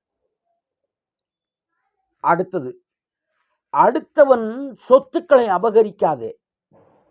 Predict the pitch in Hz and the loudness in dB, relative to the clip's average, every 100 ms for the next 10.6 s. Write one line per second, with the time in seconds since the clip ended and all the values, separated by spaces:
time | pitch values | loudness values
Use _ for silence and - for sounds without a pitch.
0 | _ _ _ _ _ _ _ _ _ _ | _ _ _ _ _ _ _ _ _ _
1 | _ _ _ _ _ _ - 190 247 302 | _ _ _ _ _ _ -2 2 4 2
2 | 269 254 240 226 220 208 - 190 165 139 | -2 -6 0 2 2 -2 0 2 2 -2
3 | 104 - 508 _ _ _ _ _ _ _ | -10 -18 _ _ _ _ _ _ _ _
4 | _ _ _ _ 698 698 _ _ 906 679 | _ _ _ _ _ _ _ _ _ _
5 | 698 _ _ _ _ _ _ 698 _ _ | _ _ _ _ _ _ _ _ _ _
6 | _ _ _ _ _ _ _ _ _ _ | _ _ _ _ _ _ _ _ _ _
7 | _ _ _ - 143 226 311 349 359 311 | _ _ _ -20 -14 -8 -6 -4 -6 -6
8 | 302 262 403 330 226 208 202 208 170 175 | -6 -6 -2 -4 -4 -6 -6 -6 -6 -6
9 | 214 165 175 160 156 156 135 135 143 160 | -8 -10 -8 -8 -8 -10 -10 -10 -14 -16
10 | 147 156 - 156 156 | -16 -18 -20 -12 -8